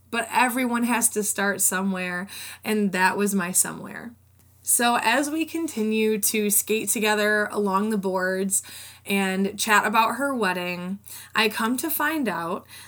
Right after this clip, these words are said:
that it's going to be a little bit more of a challenge than I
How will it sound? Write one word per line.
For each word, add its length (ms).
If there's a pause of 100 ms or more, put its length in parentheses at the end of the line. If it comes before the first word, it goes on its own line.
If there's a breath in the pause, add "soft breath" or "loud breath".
(140 loud breath)
that 420
it's 300
going 640
to 200
be 580
a 100
little 480
bit 200
more 240
of 100
a 60
challenge 800
than 240
I 260